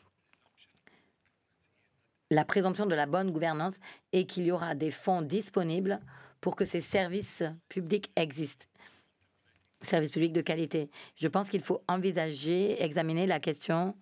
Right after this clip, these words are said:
de la gouvernance dans la fiscalité. Le, le budget de l'État et la réglementation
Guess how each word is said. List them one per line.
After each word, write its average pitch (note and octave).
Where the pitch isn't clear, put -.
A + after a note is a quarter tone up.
de E3
la D#3
gouvernance E3+
dans D3+
la D3+
fiscalité. E3
Le, D#3+
le D3+
budget D#3+
de E3
l'État D#3+
et F3
la D#3
réglementation E3